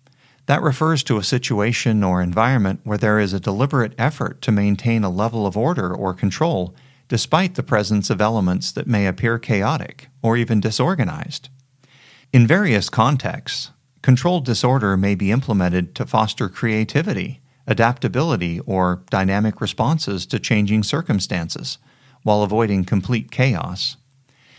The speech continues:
In other words, it feels random, but it's not, because God knows each of us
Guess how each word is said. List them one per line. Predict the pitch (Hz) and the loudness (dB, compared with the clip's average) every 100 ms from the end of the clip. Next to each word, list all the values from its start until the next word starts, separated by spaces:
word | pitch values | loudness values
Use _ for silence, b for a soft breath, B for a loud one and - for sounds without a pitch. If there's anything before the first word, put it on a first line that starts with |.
| b b | b b
In | 135 131 | 4 6
other | 156 135 | 6 4
words, | 117 113 101 - - _ _ _ | 2 0 0 -2 -6 _ _ _
it | - - | 0 0
feels | - 185 147 - | 2 0 0 -2
random, | 90 76 82 - - _ _ _ - | -2 -2 -6 -12 -14 _ _ _ -2
but | 110 | 0
it's | 95 - | 0 0
not, | 131 131 85 - - _ _ b b b b - | 0 0 -4 -14 -20 _ _ b b b b -8
because | 123 120 104 | 0 0 4
God | 143 147 113 | 2 2 2
knows | 120 113 - | 2 2 -2
each | 143 127 127 | -2 0 0
of | 98 | 0
us | 101 - | 0 -2